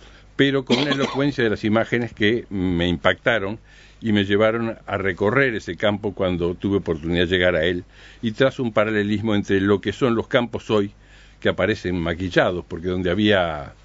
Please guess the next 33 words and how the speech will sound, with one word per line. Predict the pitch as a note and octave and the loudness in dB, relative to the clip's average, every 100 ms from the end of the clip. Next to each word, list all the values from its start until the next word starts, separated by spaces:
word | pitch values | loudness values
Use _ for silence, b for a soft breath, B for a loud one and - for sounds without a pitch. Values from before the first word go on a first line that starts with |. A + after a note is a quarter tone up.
| b b | b b
barro | F#2 A2+ G#2+ G2+ | 0 0 0 -4
y | F2+ | -2
cadáveres | G2+ A2+ G#2+ G2+ - | 2 2 2 -2 -2
hoy | G2 | -2
hay | F2+ E2+ | 0 -2
césped, | C#3+ - G2+ G#2+ - - - B B B - | -4 -4 -4 -4 -6 -20 -20 B B B 0
y | D3+ D#3+ - | 2 2 0
la | A#2+ A2 | 2 2
imagen | A2+ A#2 B2+ G#2 | 0 -2 -4 0
que | G2 | 2
daban | G2 G2 G#2+ - | 2 2 -2 -6
los, | - F2+ F2 - - D#2+ | -4 0 0 -4 -12 -8
eh, | F2 D#2 | -6 -4
las | E2+ - | -4 -2
películas. | F2 D2 C2 C2+ A1+ - B B B - | -2 -4 -6 -12 -12 -18 B B B 0
Pero | E3 E3+ D3 | 0 0 -2
también | C3 C3 C3+ A2 G#2+ | -2 0 0 0 -6
aproveché | - G#2 G#2 G#2+ G2+ - C3+ G#2+ - - | -6 -4 0 0 0 2 0 0 -8 -6
otras | G#2 G2 F#2+ E2+ | -4 0 -2 0
imágenes | G2+ G#2 - F#2 D#2+ | 0 0 0 -2 -2
de | |
campos | E2+ F#2 F2+ | -2 -2 -2
de | E2 | -2
concentración | F2+ F#2+ G2+ G2 B2 G#2+ A2 - B B B B | -4 -2 -2 -2 0 0 -2 -10 B B B B
cuando | C3+ B2+ C3+ C3 | 0 2 2 0
recorrí | B2 A2+ A2+ A2+ G2 E2 - | -2 -2 0 2 0 -2 -4
a | F2 | -2
veinte | E2 A2+ C3+ C3 A#2 | 0 0 0 -2 -2
minutos | A2 G#2+ A#2+ G2 E2 C#2+ - - - - | 0 2 0 -2 -8 -10 -16 -20 -20 -14
del | F2 E2+ D2 | -4 -2 -2
centro | - A2+ G#2+ F#2+ | 0 0 2 2
de | |
Berlín | G2 F#2 G2 F#2+ | 2 0 -2 -2